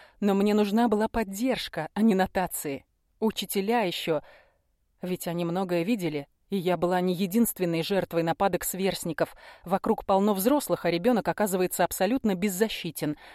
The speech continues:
Лёха этот, без комментариев. В каких ценностях его воспитывали родители? Где их ответственность? Хотя, похоже, толком и не воспитывали.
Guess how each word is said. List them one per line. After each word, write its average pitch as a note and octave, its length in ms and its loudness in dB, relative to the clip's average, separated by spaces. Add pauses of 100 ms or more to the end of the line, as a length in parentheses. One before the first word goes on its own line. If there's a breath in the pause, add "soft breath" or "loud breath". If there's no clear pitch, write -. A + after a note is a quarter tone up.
(220 loud breath)
Лёха A#3 380 2
этот, E3 360 -2 (320 soft breath)
без F3+ 180 -8
комментариев. D3+ 720 -6 (440)
В - 100 -20
каких - 360 0
ценностях A#3 600 2
его G3+ 240 0
воспитывали G#3 560 0
родители? G3+ 640 -2 (260 loud breath)
Где E3+ 240 -2
их - 300 -2
ответственность? - 1000 -4 (280)
Хотя, G#3 280 0
похоже, G3 400 2
толком F#3 480 0
и G3 80 -2
не F3+ 140 2
воспитывали. E3 720 -2